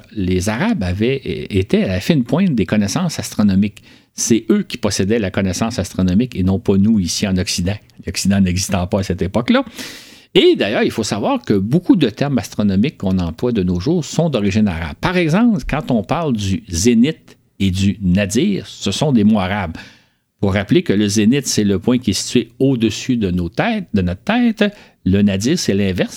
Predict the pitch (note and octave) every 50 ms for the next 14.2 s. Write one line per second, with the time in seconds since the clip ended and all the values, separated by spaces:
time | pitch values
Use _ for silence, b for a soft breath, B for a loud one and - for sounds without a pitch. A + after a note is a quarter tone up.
0 | - - F2+ F2 F2+ E2+ - - B2 C3 B2+ - - - - - - - A#2+ A#2+
1 | - - _ - C3 B2 A2 A2+ G#2+ - - - C#3+ C3 A2+ F#2+ F2 F2+ F2+ F2
2 | - - C3 D#3 - - F#2 E2 - F#2+ F2+ F#2 F#2+ G2 G2 F2+ G#2 G#2+ G2 -
3 | - G#2+ F#2+ F#2 - A#2 A2+ F2+ F2+ F2+ F2+ F2 E2 E2 E2+ E2+ G2 F#2+ - B
4 | B B B B B B B _ - - E2 E2+ E2 D#2 D#2+ E2 E2 - - F2+
5 | F2+ F2+ G2 B2 F#3+ A#3 A#3 A3+ G#3 F3+ C#3 A2+ G2+ - - - G#2 F#2 F#2+ F#2
6 | F#2+ E2+ E2+ G#2 A2+ G#2+ G2 - F2 G#2 A2 G2+ F#2+ F#2 F#2 G2 - - - G#2+
7 | F2 - - - A2 C3+ C#3 B2+ G#2 D#2+ E2 E2+ F2+ F2 F2 G#2+ A#2+ A2+ F#2 F2
8 | F2+ E2 F2+ F2 G#2 D3 D#3+ C3 A#2 C3 B3+ C4+ - - A2+ - - F3+ F3 C3+
9 | G#2 F#2+ - C#3+ D3+ C#3+ A2+ F#2 F#2 G2+ - F3 B2+ G#2+ G2+ G2+ G#2 G#2 - -
10 | - C#3+ C3 A#2+ A2+ A#2+ D#3 G#3 G3 - - G2+ G2 F#2 D#3 F#3 E3+ - - F3
11 | E3 C3 A2 F#2 - G#2+ G#2 G2+ G2 F2+ F2 F2+ B2 E3 B2+ G#2+ G#2 A#2+ D#3 -
12 | - G#2+ G#2 C#3 D#3 - - A2 - - - - A2 A2 - G2+ G2 G2+ F#2 F#2
13 | A2 C#3+ B2+ G2+ G2 F#2+ F#2+ F#2+ F#2 - A#2+ A#2 A2+ - F2+ F2 F2 F2 - A#2
14 | C3 C3+ C3 B2